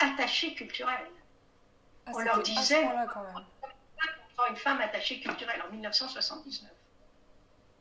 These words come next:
Speaker 2: Ah oui, effectivement.
Speaker 1: Ah non, mais c'était, on n'imagine pas la discrimination que c'était à l'époque.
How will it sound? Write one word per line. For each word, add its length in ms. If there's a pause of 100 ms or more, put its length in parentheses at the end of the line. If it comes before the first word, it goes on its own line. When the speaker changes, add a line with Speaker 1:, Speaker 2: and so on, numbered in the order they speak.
(380)
Speaker 2:
Ah 100
oui, 140
effectivement. 540 (440)
Speaker 1:
Ah 100
non, 140
mais 120
c'était, 540
on 80
n'imagine 540
pas 280
la 140
discrimination 880
que 100
c'était 360
à 60
l'époque. 640